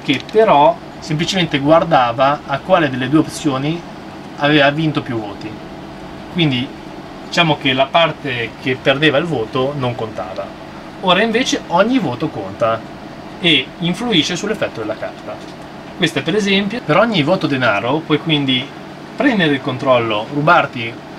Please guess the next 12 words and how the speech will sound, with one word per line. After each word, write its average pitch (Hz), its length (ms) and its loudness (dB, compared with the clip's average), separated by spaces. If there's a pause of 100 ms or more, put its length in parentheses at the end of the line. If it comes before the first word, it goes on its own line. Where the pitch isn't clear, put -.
(120)
qualsiasi - 680 0
cosa 165 300 4
posseduta 143 500 -2
da 120 120 0
chi 117 160 -2
ha 117 60 4
scelto 104 600 -2 (280)
denaro, 107 480 -4 (500)
mentre 180 260 2
con 269 240 2
tempo 202 400 2
avremo 117 460 -2